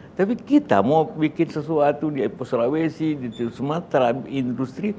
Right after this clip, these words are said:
izinnya di Jakarta. Urusan tambang, izinnya di Jakarta. Itu negara kesatuan. Jadi, kalau kita pindah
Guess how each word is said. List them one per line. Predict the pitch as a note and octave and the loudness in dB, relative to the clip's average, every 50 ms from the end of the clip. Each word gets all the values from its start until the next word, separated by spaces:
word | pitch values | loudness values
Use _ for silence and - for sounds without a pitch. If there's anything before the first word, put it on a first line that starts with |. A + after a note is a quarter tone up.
| - - - - - - - - - - | -10 -16 -18 -20 -20 -20 -20 -20 -6 0
izinnya | C#3+ C3 A2 G2 G2 F2 G2+ E3 | 2 2 2 2 0 0 0 0
di | F3+ D3 A#2+ | 0 0 -2
Jakarta. | - - A#2+ C#3+ - - - - - - - - - | -2 -2 -6 -6 -8 -12 -14 -14 -14 -16 -18 -18 -12
Urusan | - G2+ F#2+ G2+ G#2+ A2+ B2 B2 B2 B2 B2+ B2+ B2 | -10 -8 -6 -4 -4 -4 -4 -4 -4 -4 -4 -2 2
tambang, | B2 A#2 A2+ A2 A2 C3+ C#3+ C#3 | 4 4 4 4 4 2 2 2
izinnya | G2+ F#2 E2+ F2 F#2 G2 G2+ F2 | -2 -2 -2 -2 -2 -2 -2 -4
di | F#2 - | -4 -4
Jakarta. | G2+ G#2+ G#2+ G#2 - - - - - - - - | -4 -6 -6 -8 -10 -14 -14 -14 -16 -20 -14 -8
Itu | - C3+ C#3 D3 | -8 -4 -4 -4
negara | D3 C3 A#2 G#2 | -2 -2 -4 -4
kesatuan. | - - - G2+ F#2+ - A2 F#2+ - - | -6 -6 -6 -8 -6 -6 -8 -8 -6 -6
Jadi, | F2+ G#2+ C#3+ E3+ G#3 F#3 - - - - - - - - - - - - - - - - - - - - - - - - | -6 -6 -4 -4 -6 -8 -8 -16 -20 -20 -20 -20 -20 -20 -20 -20 -20 -20 -20 -20 -20 -20 -20 -20 -20 -20 -20 -20 -16 -4
kalau | - C#3+ D#3+ D#3+ - | -2 0 0 0 0
kita | - D#3+ - D3 C#3 - - - - - - - - - - - - - - | 0 -2 -2 -2 -4 -4 -10 -18 -20 -20 -20 -20 -20 -20 -20 -20 -20 -8 -4
pindah | C3 C3 A#2 C3 B2+ A#2+ | -4 -2 -2 0 0 0